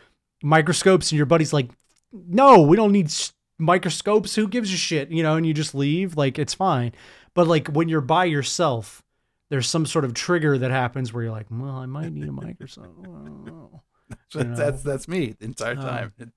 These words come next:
Speaker 2: like, kinda detracts from the rest of the game.
Speaker 1: <laughs> Yeah.
Speaker 2: Like, if I'm trying to do other stuff and I'm thinking, "Uh, I could probably break open this toaster for a magnet."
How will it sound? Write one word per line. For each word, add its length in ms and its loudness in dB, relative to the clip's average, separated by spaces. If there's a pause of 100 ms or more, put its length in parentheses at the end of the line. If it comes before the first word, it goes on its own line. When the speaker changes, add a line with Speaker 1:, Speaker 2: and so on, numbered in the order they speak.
Speaker 2:
like, 220 -14
kinda 180 -8
detracts 460 -8
from 100 -10
the 80 -8
rest 220 -2
of 60 -10
the 60 -10
game. 200 -16
Speaker 1:
<laughs> 40 -20
Yeah. 280 -4
Speaker 2:
Like, 80 -4
if 100 -2
I'm 100 -4
trying 200 -2
to 80 -6
do 140 -6
other 180 -4
stuff 260 -8
and 80 -8
I'm 80 -12
thinking, 320 -18
"Uh, 220 -8 (580)
I 60 -12
could 120 -12 (300)
probably 160 -12
break 220 -16
open 160 -14
this 80 -16
toaster 360 -20
for 100 -20
a 20 -14
magnet." 380 -14